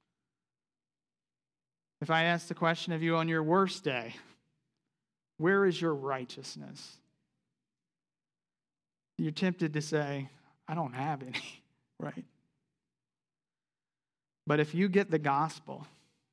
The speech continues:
you know that your righteousness is the one who cried out, "It is finished." And the one who s-, came and after he did that perfect work, sat down at the right hand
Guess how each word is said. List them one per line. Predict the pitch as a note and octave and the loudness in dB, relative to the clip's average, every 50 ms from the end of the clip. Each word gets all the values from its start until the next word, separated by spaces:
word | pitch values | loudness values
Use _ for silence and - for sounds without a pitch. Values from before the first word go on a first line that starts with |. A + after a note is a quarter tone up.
| _ _ _ _ _ _ _ _ _ _ _ _ _ _ _ - | _ _ _ _ _ _ _ _ _ _ _ _ _ _ _ -4
you | D#3 E3 F3 | 0 2 2
know | F3 E3 E3+ E3+ E3+ E3+ E3 | 4 4 4 4 4 4 4
that | D#3 D3 D3+ | 2 0 0
your | D3 D#3 D#3+ D#3 | 0 0 0 0
righteousness | C#3+ C#3+ D3 D3+ E3 D#3 - D3+ C#3+ - - C#3+ C3 B2 B2 C3 - - - - - - _ _ _ _ _ _ _ _ _ - | 2 2 2 2 2 0 -4 -8 -8 -8 -8 -8 -8 -8 -8 -10 -12 -14 -16 -16 -18 -20 _ _ _ _ _ _ _ _ _ -4
is | D3+ D3 C#3+ | -4 -2 0
the | D#3+ D3+ | 0 -2
one | C#3+ C#3+ D#3+ E3 E3+ E3+ | 0 2 2 2 2 0
who | D#3+ D3+ D#3+ D3+ | 0 -2 -4 -4
cried | D3+ - F3 E3 D#3 D#3+ D#3+ D#3+ | -4 0 2 2 2 4 4 4
out, | D#3 D3+ D3 - - - | 4 4 2 2 0 0
"It | D#3+ E3 | 2 2
is | E3 D3+ D#3 - | 2 2 0 -4
finished." | - - D#3+ D3+ C#3 C3 - - - - - - - _ _ _ _ _ _ _ _ _ _ _ _ _ _ _ _ _ _ _ _ _ _ _ _ _ - | -4 -4 -2 -2 -2 -4 -6 -10 -16 -16 -18 -20 -20 _ _ _ _ _ _ _ _ _ _ _ _ _ _ _ _ _ _ _ _ _ _ _ _ _ -2
And | D#3 D#3 D#3 | 0 2 2
the | D#3 D#3+ | 4 4
one | E3+ F3+ F3+ F3 F3 | 6 6 6 4 4
who | E3 D#3 E3+ D#3 D3+ | 2 2 0 0 0
s-, | D3 - - - - - | -2 -6 -10 -14 -14 -8
came | - - F3+ F3 F3 F3 F3 F3 F3 - | -4 -2 0 2 2 2 0 0 -2 -2
and | D#3+ D#3+ | -4 -2
after | D#3 D#3+ E3+ E3+ - - F3+ E3 | 0 2 2 0 0 0 -2 0
he | D#3 D#3+ D#3 | 0 0 -2
did | D3 D3+ E3+ F3 E3+ E3 | 0 2 2 2 2 2
that | F3 E3 E3 D3 - - _ _ _ - | 2 2 2 0 -2 -10 _ _ _ -20
perfect | - - G#3 G3+ F#3 G3 F#3 E3+ E3+ E3 | -4 0 0 0 2 0 -2 -4 -2 -2
work, | D#3+ D#3 E3+ E3+ E3 D3+ D3+ D3+ - - _ _ _ _ _ _ | -2 2 2 4 4 2 0 -2 -8 -18 _ _ _ _ _ _
sat | - - - - G3 F#3 F#3 E3 E3+ | -14 -8 -2 2 4 4 2 2 0
down | D3+ E3+ F3 F3+ F3 E3 D#3 D3+ D3 | 0 2 4 4 4 4 4 2 0
at | D3+ D3+ D3+ - | -2 -2 -2 -2
the | - C#3+ | -4 -2
right | C3+ D3 D3 D3 D3+ C#3+ D3+ | 0 0 0 0 0 -4 -4
hand | C#3 D3 D3+ D3+ D3+ D3+ D3 D3 C#3+ | -4 -2 0 0 0 0 -2 -4 -6